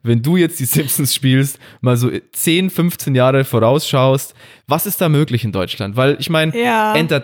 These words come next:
Speaker 1: entertainmentmäßig kann man Trump nichts vorwerfen.
Speaker 2: <laughs>
Speaker 1: Das waren entertaining Jahre. Das ist nicht vergleichbar mit Joe Biden.
Speaker 2: Ja. Naja, also ich würde sagen, zum Beispiel Günther Jauch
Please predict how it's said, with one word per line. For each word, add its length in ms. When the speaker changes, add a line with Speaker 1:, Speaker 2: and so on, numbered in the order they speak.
Speaker 1:
entertainmentmäßig 1040
kann 160
man 140
Trump 380
nichts 460
vorwerfen. 640
Speaker 2:
<laughs> 320
Speaker 1:
Das 160
waren 280
entertaining 640
Jahre. 440
Das 140
ist 140
nicht 160
vergleichbar 380
mit 120
Joe 120
Biden. 360
Speaker 2:
Ja. 460
Naja, 420
also 340
ich 220
würde 280
sagen, 640
zum 140
Beispiel 320
Günther 280
Jauch 600